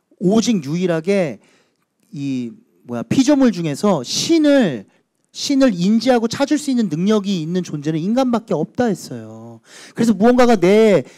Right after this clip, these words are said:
이 어떤 그 뜻대로 내가 갖고 있는 인간의 능력을 넘어서는 영역이 오면 어떤 신한테도 빌 수 있는 게 인간이라는 거예요.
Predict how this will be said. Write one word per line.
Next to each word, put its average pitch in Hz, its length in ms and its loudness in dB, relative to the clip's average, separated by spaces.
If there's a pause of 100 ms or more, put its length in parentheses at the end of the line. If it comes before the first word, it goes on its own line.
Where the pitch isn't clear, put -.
(140)
이 196 320 2
어떤 170 500 -6
그 - 140 -8
뜻대로 208 800 2 (240)
내가 196 180 2
갖고 185 280 -2
있는 202 140 2
인간의 190 500 0
능력을 196 380 2
넘어서는 240 520 2
영역이 160 340 -2
오면 160 460 0 (320)
어떤 320 400 4
신한테도 285 760 2
빌 214 260 4
수 285 160 2
있는 254 180 4
게 220 80 2
인간이라는 165 720 0
거예요. 107 260 -12